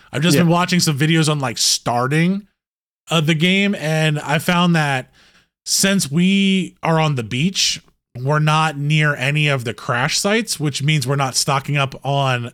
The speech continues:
Speaker 1: all the respawns. And that's why we're like, we don't have any ammo or we don't have any stuff to go through all
Speaker 2: Well,
Speaker 1: of
Speaker 2: you
Speaker 1: that.
Speaker 2: need to move again.
Speaker 1: No, I'm
Speaker 2: And
Speaker 1: not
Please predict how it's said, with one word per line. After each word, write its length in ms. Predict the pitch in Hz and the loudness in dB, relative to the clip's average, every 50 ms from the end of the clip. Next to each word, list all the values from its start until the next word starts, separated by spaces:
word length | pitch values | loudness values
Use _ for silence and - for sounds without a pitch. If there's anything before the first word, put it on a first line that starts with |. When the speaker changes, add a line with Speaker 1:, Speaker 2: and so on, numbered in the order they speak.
| _ - | _ -4
Speaker 1:
all 260 | - 139 143 143 135 | -2 0 0 0 0
the 160 | 117 123 117 | 0 -4 -4
respawns. 880 | 107 113 127 135 131 - - 180 180 190 202 220 240 220 - - - - _ _ _ _ _ _ _ _ _ _ _ _ _ _ _ _ _ _ _ - | -4 -4 -2 -2 -2 -2 0 0 2 2 2 0 0 -2 -4 -6 -8 -10 _ _ _ _ _ _ _ _ _ _ _ _ _ _ _ _ _ _ _ -2
And 100 | 147 151 | -2 0
that's 180 | 156 160 - | 0 0 0
why 160 | 139 156 151 151 | 0 0 0 0
we're 140 | 139 151 151 | 2 2 2
like, 320 | 147 147 139 135 131 - | 2 2 2 0 0 0
we 80 | 139 151 | 0 0
don't 140 | 135 127 | 0 0
have 140 | 117 147 135 | 0 -2 -2
any 140 | 123 127 127 | -2 -2 -2
ammo 340 | 117 120 120 117 113 107 104 104 | -2 -2 -2 -2 -2 -2 -4 -4
or 80 | 104 | -4
we 100 | 101 110 | -4 -6
don't 140 | 107 120 110 | -6 -6 -4
have 180 | 117 127 120 113 | -4 -4 -2 -2
any 160 | 120 113 107 | -4 -4 -4
stuff 280 | - - - 120 104 - | -4 -2 -2 -4 -4 -4
to 80 | - | -6
go 160 | 98 107 110 107 | -6 -6 -8 -8
through 380 | - - 110 113 117 127 127 | -8 -8 -6 -4 -4 -4 -6
all 180 | - 120 123 175 | -2 0 4 4
Speaker 2:
Well, 80 | 190 | 4
Speaker 1:
of 60 | 202 180 | 4 4
Speaker 2:
you 60 | 151 | 4
Speaker 1:
that. 140 | 147 147 151 | 2 2 0
Speaker 2:
need 80 | 147 - - - | -2 -4 -6 -8
to 40 | 262 | -6
move 300 | 131 131 127 123 120 117 - - | -2 0 0 0 0 -2 -4 -2
again. 500 | 139 139 127 127 123 117 156 160 143 127 - - - _ _ _ _ _ _ _ _ _ _ _ _ _ _ - | -2 -2 0 0 0 0 -2 -2 -4 -8 -12 -18 -20 _ _ _ _ _ _ _ _ _ _ _ _ _ _ 0
Speaker 1:
No, 120 | 294 320 | 2 2
I'm 40 | 302 | 4
Speaker 2:
And 80 | 320 | 4
Speaker 1:
not 60 | 320 | 4